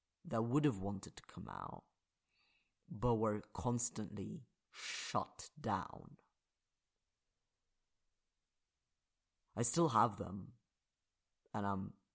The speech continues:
trying to find situations where I can try to bring them back out and nurture them into their fullness. It's difficult <laughs> because I'm a grown man. I can't exactly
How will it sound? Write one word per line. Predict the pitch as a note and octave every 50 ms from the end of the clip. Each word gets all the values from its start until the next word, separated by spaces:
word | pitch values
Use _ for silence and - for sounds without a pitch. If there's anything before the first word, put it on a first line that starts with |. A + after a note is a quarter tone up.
| _ _ -
trying | - - - A2 A2 A2
to | G#2+ G2+
find | - - A2 G2 F#2+ F#2+ G2 G2+ - - _ _ _ _ _ _
situations | - - - - - - A2+ G2+ G#2 G2+ G2 - - A2 G#2 G2 F#2+ F#2+ F#2+ F#2 - -
where | G#2+ G#2 G2+ G2+
I | G2+ G2+ G2 -
can | - - A2+ G#2+
try | - - - A#2 G#2 G2+ G2+ - -
to | - G2
bring | - - G#2+ G#2 G2
them | F#2+ F#2+ F#2+ F#2
back | F#2+ F#2+ F2+ F2+ - -
out | G#2+ G2 G2 G2+ G2+ -
and | F#2 G2 G#2 G#2
nurture | G#2 A2 A2 A2 - - - - G#2
them | G2 E2+ G#2+ G2 G2 G2 F#2+ - - - - - - - -
into | - A2+ G#2+ - - -
their | G#2 G2+ G2+ F#2+
fullness. | - - - - - A#2+ A#2+ A#2+ A2 F#2+ F#2+ - - - - - - - - - - _ _ _ _ _ _ _ _ _ _ _ _ -
It's | C3 A#2 A2+
difficult | A#2 - E3+ - - - - - - - - - -
<laughs> |
because | - A2+ - - - G3 F#3+ - - - - - - A#3 A3+ - - - - - - - - - _
I'm | - C#3+ C#3+ C#3
a | B2+
grown | G#2 - A#2 G#2+ A#2 B2+ B2+ B2+ B2 A#2+ A#2
man. | A#2+ A#2+ A2+ G#2+ G2+ G#2+ G#2+
I | G#2+
can't | - - - B2 B2 A#2
exactly | A2 G2+ G#2 A#2 G#2 G#2 - - - A2+ G#2 G2+ G2